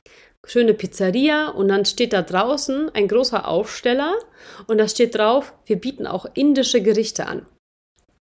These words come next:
Das heißt, es ist wieder so ein Restaurant, was alles und nichts anbietet und keine klare Nische besetzt.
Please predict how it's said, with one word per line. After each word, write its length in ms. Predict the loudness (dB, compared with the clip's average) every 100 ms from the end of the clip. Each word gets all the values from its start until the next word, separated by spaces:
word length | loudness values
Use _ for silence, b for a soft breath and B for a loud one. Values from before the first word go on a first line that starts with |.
| _
Das 200 | -10 -4
heißt, 160 | -4 -2
es 100 | -4
ist 140 | -2
wieder 220 | 0 2 2
so 100 | 2
ein 80 |
Restaurant, 680 | 2 0 0 2 4 2 4
was 260 | 2 0 -4
alles 360 | -2 4 4 4
und 180 | -2
nichts 260 | 0 0 -2
anbietet 520 | -4 -4 -4 -4 -4
und 120 | -4
keine 280 | -4 -2 -2
klare 320 | -2 -4 0
Nische 300 | 0 0 0
besetzt. 500 | -4 -2 -4 -4 -12